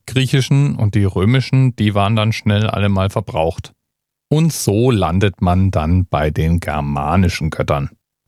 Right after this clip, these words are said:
Das hat dann den Vorteil, dass sich jeder auch denkt, „Was? Wer? Wo? Muss ich mal noch mal nachlesen.“ Also zumindest hab ich mir das gedacht.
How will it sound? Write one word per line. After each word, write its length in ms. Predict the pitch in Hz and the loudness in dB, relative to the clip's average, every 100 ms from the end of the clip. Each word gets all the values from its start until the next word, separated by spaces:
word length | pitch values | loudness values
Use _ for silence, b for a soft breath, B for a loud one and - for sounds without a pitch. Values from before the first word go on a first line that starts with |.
| _ - | _ -4
Das 180 | 107 | -2
hat 140 | 107 120 | -2 -2
dann 120 | 113 | -2
den 120 | 92 | -2
Vorteil, 480 | - 101 - 117 117 | -2 -4 -2 -4 -2
dass 160 | 104 - | -2 -2
sich 180 | 104 | -2
jeder 180 | 110 104 | 0 0
auch 100 | 92 | 0
denkt, 200 | 104 95 _ - | -2 -6 _ -10
„Was? 720 | 85 95 131 220 - - - | -2 2 2 -2 -6 -12 -4
Wer? 480 | 104 151 226 208 - _ | -2 0 -2 -4 -10 _
Wo? 460 | - 139 190 262 233 _ _ - | 0 0 0 -4 -12 _ _ -2
Muss 260 | 135 123 | 0 0
ich 100 | 117 | -2
mal 100 | 120 | -2
noch 140 | 110 101 | 0 0
mal 140 | 110 | 0
nachlesen.“ 720 | 104 104 117 92 92 - 92 - _ _ _ _ _ | 0 -2 -2 0 0 0 -4 -6 _ _ _ _ _
Also 200 | 107 98 | -2 -2
zumindest 640 | - - 87 85 82 - - | -2 0 2 2 0 -4 -8
hab 180 | - | -6
ich 120 | - - | -2 -2
mir 120 | 85 | -2
das 180 | 78 - | -2 -4
gedacht. 460 | 78 78 - - | -2 -2 -4 -16